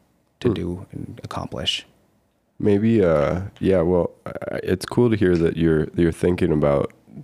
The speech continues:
Speaker 2: bringing or using your, I'm, I'm sure the incoming request that you might have to kind of be like, "Hey,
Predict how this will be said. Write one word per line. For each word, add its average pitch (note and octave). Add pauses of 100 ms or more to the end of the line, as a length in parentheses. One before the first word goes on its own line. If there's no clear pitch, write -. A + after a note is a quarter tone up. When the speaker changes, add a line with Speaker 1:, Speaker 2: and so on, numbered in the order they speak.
(360)
Speaker 2:
bringing E2 (100)
or E2+
using G2
your, D#2+ (400)
I'm, E2
I'm E2+
sure F2
the - (140)
incoming E2+
request D#2+
that -
you F2+
might E2+
have D#2+
to -
kind -
of F#2+
be -
like, -
"Hey, F2+